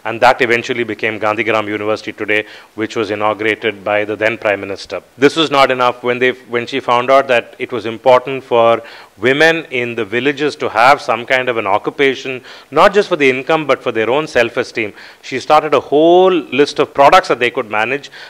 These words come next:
Khadi was extremely important because she was a Gandhian, so khadi was manufactured,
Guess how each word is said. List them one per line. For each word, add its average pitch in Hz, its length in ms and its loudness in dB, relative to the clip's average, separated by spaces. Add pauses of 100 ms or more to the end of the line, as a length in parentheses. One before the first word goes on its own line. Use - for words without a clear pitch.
(100)
Khadi 156 360 6
was 135 180 0
extremely 160 500 -4
important 127 460 -2
because 110 200 -8
she - 120 -8
was 139 240 2
a 131 80 -2
Gandhian, 113 520 -2 (300)
so - 160 -10
khadi 135 400 4
was 135 160 2
manufactured, 113 880 -2